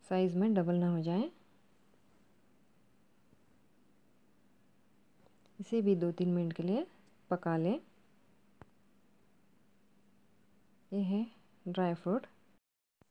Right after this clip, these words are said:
काजू, चारोली, बादाम, पिस्ता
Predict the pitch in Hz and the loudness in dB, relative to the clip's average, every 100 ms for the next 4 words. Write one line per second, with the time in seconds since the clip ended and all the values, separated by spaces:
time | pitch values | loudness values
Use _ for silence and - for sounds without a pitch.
0 | _ _ _ _ _ - 185 170 156 185 | _ _ _ _ _ -8 -6 -8 -8 -6
1 | 226 - - 185 156 170 175 214 - 185 | -6 -8 -6 -4 -4 -4 -2 -4 -6 -10
2 | 180 151 165 180 214 - - 175 - - | -8 -4 -4 -4 -4 -8 -8 -6 -6 -10
3 | 175 | -10